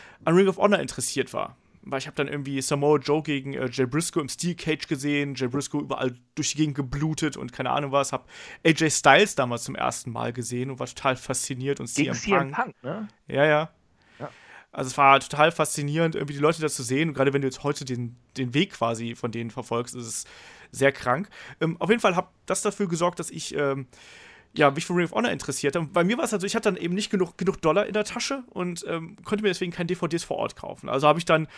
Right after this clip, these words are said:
Speaker 1: hinterher auch wieder über Power Wrestling tatsächlich, die haben damals noch D V Ds verkauft, habe ich mir dann die ersten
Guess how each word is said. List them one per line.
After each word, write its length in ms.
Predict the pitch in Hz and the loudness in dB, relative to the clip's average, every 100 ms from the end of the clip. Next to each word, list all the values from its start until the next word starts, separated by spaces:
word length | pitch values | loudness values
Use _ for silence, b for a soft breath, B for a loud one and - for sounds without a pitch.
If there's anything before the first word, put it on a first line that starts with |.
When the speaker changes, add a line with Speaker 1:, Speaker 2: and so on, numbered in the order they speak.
| B B | B B
Speaker 1:
hinterher 380 | 180 220 180 | 2 4 2
auch 180 | 233 - | 2 2
wieder 140 | 170 135 | 2 2
über 160 | 127 | 0
Power 340 | - 254 175 135 | 0 2 4 2
Wrestling 320 | 131 147 139 | 0 -4 -8
tatsächlich, 460 | 147 151 143 185 - | -8 -10 -10 -12 -8
die 140 | 160 | -4
haben 140 | 170 170 | -2 0
damals 240 | 156 147 | 0 0
noch 100 | 156 | -6
D 80 | 147 | -8
V 140 | 135 | -8
Ds 200 | 131 147 | -6 -6
verkauft, 520 | - 135 - 151 - | -8 -6 -4 -4 -2
habe 80 | 165 | -4
ich 80 | 170 | -2
mir 80 | 170 | -2
dann 140 | 170 | -2
die 100 | 160 | 0
ersten 360 | 151 175 180 | 0 2 -2